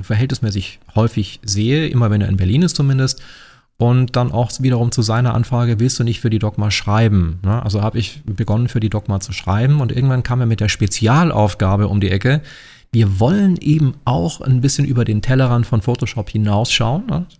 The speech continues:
Wir reden jetzt von einer Zeit von deutlich mehr als, als, naja, so ungefähr zehn Jahre ist es her. Zehn, zwölf Jahre, „Willst du nicht vielleicht auch über Cinema vier D mal ein bisschen schreiben?“ Ne?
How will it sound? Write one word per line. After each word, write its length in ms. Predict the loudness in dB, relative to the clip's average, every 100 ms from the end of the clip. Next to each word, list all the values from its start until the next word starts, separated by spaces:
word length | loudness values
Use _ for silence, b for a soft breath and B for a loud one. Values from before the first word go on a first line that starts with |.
| -6
Wir 80 | -2
reden 100 | -2
jetzt 160 | -4
von 300 | -8 -8 -8 -4
einer 180 | -4
Zeit 260 | -4 -4 -4
von 260 | -4 -4 -6 -14 -20 -20 -20 _ -4
deutlich 320 | -2 -2 0
mehr 240 | 2 2
als, 380 | -2 -2 -4 -6
als, 260 | -6 -4 -4
naja, 280 | -4 -4 -6
so 140 | -2
ungefähr 420 | 0 0 0 -2
zehn 180 | 0 0
Jahre 300 | 2 0 0
ist 120 | -4
es 140 | -6 -2
her. 200 | -2 -2 B B B B B _
Zehn, 200 | -2 -2
zwölf 300 | 0 0 2
Jahre, 360 | 0 2 0 2
„Willst 320 | 2 2 0
du 60 | 0
nicht 200 | 0 -2
vielleicht 320 | -2 -2 -4
auch 100 | -6
über 160 | -4
Cinema 340 | -2 0 0 -2
vier 160 | -2
D 160 | -2 0
mal 140 | 0
ein 80 | -2
bisschen 240 | -4 -6 -6
schreiben?“ 340 | -4 -4 -4
Ne? 220 | -2 -2